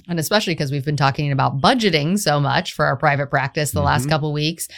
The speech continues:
Speaker 1: how do you know how to forecast that out if you don't ask? So I appreciate
Speaker 2: That's right.
Speaker 1: your transparency with pricing. Um, I think this is a really important topic that I'm glad we paused on our regular scheduled programming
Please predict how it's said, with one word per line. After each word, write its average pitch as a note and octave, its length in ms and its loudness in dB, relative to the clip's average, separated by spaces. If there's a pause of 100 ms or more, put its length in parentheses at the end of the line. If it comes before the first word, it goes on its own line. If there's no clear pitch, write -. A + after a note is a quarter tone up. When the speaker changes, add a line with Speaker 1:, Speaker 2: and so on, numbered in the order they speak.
(140)
Speaker 1:
how - 160 2
do A3 80 4
you G#3+ 100 2
know G3+ 160 4
how G3 140 2
to F#3+ 80 2
forecast F#3 560 2
that C#3+ 160 0
out F3 340 2
if B2 140 -4
you C#3+ 80 -2
don't C3+ 180 0
ask? A#2 460 -6
So - 160 -2
I B2+ 420 -2
appreciate D3+ 600 0
Speaker 2:
That's - 20 0
right. G2 100 0
Speaker 1:
your C#3 200 0
transparency F#3 960 0
with D3+ 180 -4
pricing. F3 680 0 (420)
Um, D3+ 380 2
I D3+ 100 0
think F3 160 0
this F3 160 0
is D#3+ 100 -4
a D#3 60 0
really D3+ 320 0
important D#3+ 460 -2
topic E3+ 460 0
that D3+ 120 0
I'm D3+ 140 0
glad D3 300 2
we D#3 100 -2
paused E3 580 2
on D3+ 160 2
our D3+ 140 2
regular D3+ 640 -2
scheduled D#3+ 640 -2
programming D#3+ 720 2